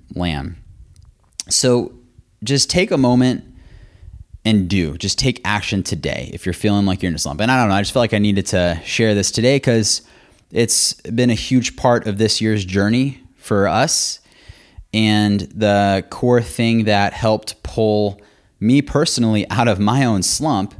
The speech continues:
was rediscovering how much I care about the people we're serving and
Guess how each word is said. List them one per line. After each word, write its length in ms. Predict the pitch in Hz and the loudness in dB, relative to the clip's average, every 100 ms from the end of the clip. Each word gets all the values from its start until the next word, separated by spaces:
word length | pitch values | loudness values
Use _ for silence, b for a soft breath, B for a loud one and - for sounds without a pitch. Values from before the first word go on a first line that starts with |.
| - b b b b b | -20 b b b b b
was 580 | 110 120 113 107 - - | 0 2 2 0 -2 -4
rediscovering 760 | 101 120 127 - 123 117 113 113 | -4 -2 -2 -2 -2 0 0 0
how 160 | 98 113 | 0 0
much 180 | 110 107 | 0 -2
I 80 | |
care 400 | 92 - 113 117 | -2 0 2 2
about 180 | 87 104 | 0 -2
the 60 | - | -4
people 260 | 113 104 | -6 -4
we're 120 | 101 87 | -2 -2
serving 540 | - 127 139 143 139 _ b b b b b b | 0 0 0 -2 -6 _ b b b b b b
and 400 | 107 107 101 90 | 0 2 2 0